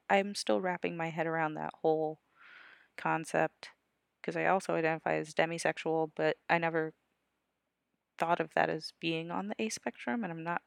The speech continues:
sure that I agree that it is, but maybe, sorta, kinda, I don't know.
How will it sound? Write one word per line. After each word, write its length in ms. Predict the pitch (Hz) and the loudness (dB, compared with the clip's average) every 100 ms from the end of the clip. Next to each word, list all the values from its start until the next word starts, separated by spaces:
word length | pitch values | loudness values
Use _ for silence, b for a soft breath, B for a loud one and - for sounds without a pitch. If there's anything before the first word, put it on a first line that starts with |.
| - | -8
sure 460 | - - 226 240 | -6 -4 -2 -2
that 140 | 254 240 | 0 0
I 140 | 226 - _ _ - | -2 -4 _ _ -8
agree 500 | 180 - _ - 262 | -8 -8 _ -4 -2
that 160 | 294 214 | 0 0
it 120 | 196 | 0
is, 180 | 311 - | -2 -2
but 180 | - 170 | -6 -4
maybe, 380 | 202 285 294 - _ - | -2 -2 -4 -8 _ -8
sorta, 300 | - 302 294 _ | -4 -4 -6 _
kinda, 260 | - 320 302 - | -4 -2 -2 -2
I 80 | 262 | -2
don't 120 | 220 | -2
know. 180 | 180 | -2